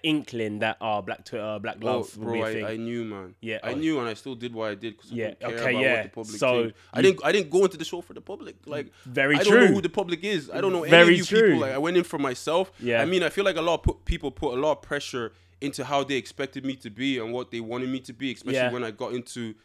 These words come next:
Speaker 2: you know, with India. If, we're not even in a relationship. We're still single. And
Speaker 1: Yes,
Speaker 2: we're both understanding
Speaker 1: yes.
Speaker 2: people that spoke before Casa Amor even happened about we'll be open to getting to know other people.
Speaker 1: Oh,
Speaker 2: We
Speaker 1: so
Speaker 2: spoke, we
Speaker 1: you
Speaker 2: spoke
Speaker 1: spoke
Speaker 2: about, we
Speaker 1: before.
Speaker 2: spoke about that, but obviously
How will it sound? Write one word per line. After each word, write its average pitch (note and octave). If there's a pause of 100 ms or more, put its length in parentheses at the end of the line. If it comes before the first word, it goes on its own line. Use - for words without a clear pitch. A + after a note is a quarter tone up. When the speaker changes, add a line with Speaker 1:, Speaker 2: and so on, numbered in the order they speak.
(200)
Speaker 2:
you A2+
know, G#2+
with A#2+
India. B2+
If, E3+
we're C#3+
not F3
even D3
in C3
a B2+
relationship. C3
We're A#2
still C#3+
single. B2
And G#2
Speaker 1:
Yes, B2+
Speaker 2:
we're D#3+
both C#3+
understanding D3
Speaker 1:
yes. C3
Speaker 2:
people C3+ (200)
that B2
spoke - (300)
before C#3
Casa C#3
Amor C#3
even B2+
happened C3
about A2+ (100)
we'll C3
be A#2+
open B2+
to -
getting A#2
to A#2+
know A2+
other A2+
people. A2
Speaker 1:
Oh, F3+
Speaker 2:
We F3
Speaker 1:
so F3
Speaker 2:
spoke, F3
we F#3+
Speaker 1:
you D#3+
Speaker 2:
spoke A3
Speaker 1:
spoke G#3+
Speaker 2:
about, -
we F#3
Speaker 1:
before. G3+
Speaker 2:
spoke A3
about E3+
that, B2
but C3
obviously D#3